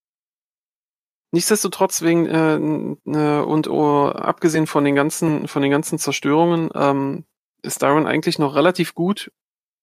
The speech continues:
vor, äh, an den Nachfolge-, äh, an den Nachfolgekriegen, äh, vorbeigekommen. Ähm, das heißt, es hat immer noch einen hohen Stellenwert im Draconis-Kombinat halt, äh, gehabt als ein, als ein Zentrum der Technologie.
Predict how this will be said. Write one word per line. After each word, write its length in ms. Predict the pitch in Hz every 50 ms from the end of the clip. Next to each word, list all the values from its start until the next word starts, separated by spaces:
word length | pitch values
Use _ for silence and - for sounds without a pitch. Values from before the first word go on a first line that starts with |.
| _ _ _ _ _ _ _ _ _ _ -
vor, 480 | - - - 165 160 156 151 147 - -
äh, 300 | - 151 147 147 - -
an 100 | 151 151
den 120 | 151 151
Nachfolge-, 500 | 151 151 156 - 170 160 156 156 156 -
äh, 500 | - - 156 143 139 113 139 135 - -
an 160 | - - 147 143
den 120 | 143 143
Nachfolgekriegen, 880 | 143 147 - - 156 151 139 143 143 - - - 147 139 143 143 139 -
äh, 300 | 139 139 139 139 - -
vorbeigekommen. 640 | - - 139 135 127 135 151 160 - - 175 196 208 - _ _ _ _ _ _ _ _ _ _ _ _ _ _ _ _ _ _ _ _ _ _ _
Ähm, 240 | - 143 143 139 139
das 160 | 131 135 -
heißt, 160 | - 143 -
es 120 | - - -
hat 120 | 139 -
immer 160 | 147 156 156
noch 140 | 156 156 147
einen 100 | 147 143
hohen 220 | 143 143 147 156 151
Stellenwert 520 | - - - 127 143 160 165 165 165 -
im 120 | - 170
Draconis-Kombinat 960 | 165 160 156 - 165 156 156 156 - - - 156 156 156 151 151 151 156 - 143
halt, 320 | 143 139 139 135 - - - -
äh, 220 | 147 139 131 135
gehabt 280 | 127 139 156 - - -
als 320 | - 131 131 - - -
ein, 280 | 139 131 131 131 - -
als 220 | 135 127 - -
ein 80 | 131 127
Zentrum 360 | - - 135 143 - 143 139
der 120 | 135 135 131
Technologie. 720 | - 135 131 - 147 131 131 131 127 127 160 196 214